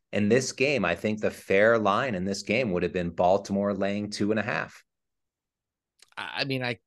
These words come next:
Speaker 1: Or,
Speaker 2: I,
Speaker 1: you know,
Speaker 2: I,
Speaker 1: that's
Speaker 2: I'm gonna,
Speaker 1: the line.
Speaker 2: I'm gonna, I'm gonna disagree with you. I'm gonna disagree with you because I think that if Pickett doesn't get injured, the thing is this, you know,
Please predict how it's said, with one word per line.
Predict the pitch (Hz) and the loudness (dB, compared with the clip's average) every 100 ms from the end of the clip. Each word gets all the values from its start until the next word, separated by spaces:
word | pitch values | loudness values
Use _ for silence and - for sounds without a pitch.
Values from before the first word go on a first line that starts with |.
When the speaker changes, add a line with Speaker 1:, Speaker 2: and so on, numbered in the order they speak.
| _ - | _ -2
Speaker 1:
Or, | 117 | 0
Speaker 2:
I, | 117 104 _ _ _ _ | 0 -6 _ _ _ _
Speaker 1:
you | 107 107 | 2 4
know, | 131 | 2
Speaker 2:
I, | 120 - _ _ _ | 0 -10 _ _ _
Speaker 1:
that's | 113 143 143 | 0 2 0
Speaker 2:
I'm | |
gonna, | 147 | 2
Speaker 1:
the | |
line. | 165 185 110 85 _ _ _ 123 | 2 0 -2 -10 _ _ _ -10
Speaker 2:
I'm | 139 | -8
gonna, | 165 175 - | -6 -8 -10
I'm | 131 143 | -8 -4
gonna | 165 | -4
disagree | 127 139 - 120 101 127 | -4 -6 -6 -6 -4 -4
with | 127 | -2
you. | 123 127 135 - _ _ _ | 0 0 0 -8 _ _ _
I'm | 127 | -12
gonna | 147 | -12
disagree | 127 131 - 101 117 | -8 -8 -8 -6 -4
with | 113 | -4
you | 107 | -6
because | 90 104 110 | -12 -12 -10
I | 104 | -10
think | - 113 | -10 -8
that | 110 107 - _ _ _ _ | -8 -8 -10 _ _ _ _
if | 123 - | -10 -4
Pickett | 147 151 | -2 -2
doesn't | 139 113 113 | -2 -2 -2
get | 110 | 0
injured, | 117 104 104 98 87 - _ _ _ _ _ _ _ | 0 0 -2 -2 -4 -10 _ _ _ _ _ _ _
the | 120 | -16
thing | 110 196 190 | -2 0 0
is | 113 | 0
this, | 113 90 82 - - _ _ _ | -2 -4 -4 -8 -10 _ _ _
you | - | -12
know, | 120 110 107 | -8 -8 -10